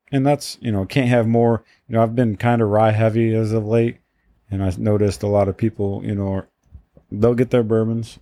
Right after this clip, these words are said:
I mean, but it's not, I don't know when stuff is coming in, you know, like Peerless. They took ni-, one put, one,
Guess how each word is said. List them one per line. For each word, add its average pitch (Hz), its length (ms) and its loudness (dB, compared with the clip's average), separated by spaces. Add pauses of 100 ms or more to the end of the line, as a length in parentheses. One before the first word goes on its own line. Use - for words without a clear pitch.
I 107 80 -6
mean, 104 260 -6 (500)
but 113 160 2
it's 117 200 0
not, 139 340 0 (1080)
I 127 100 2
don't 156 160 2
know 131 100 4
when 113 440 0 (240)
stuff - 340 -2
is 92 100 -4
coming 95 360 -2
in, 82 360 -4
you 95 60 -6
know, 90 160 -4
like 90 240 -2 (180)
Peerless. 107 540 -2 (520)
They 160 100 0
took 160 260 0
ni-, 120 220 2 (140)
one 147 260 2
put, 151 300 -2
one, 143 440 0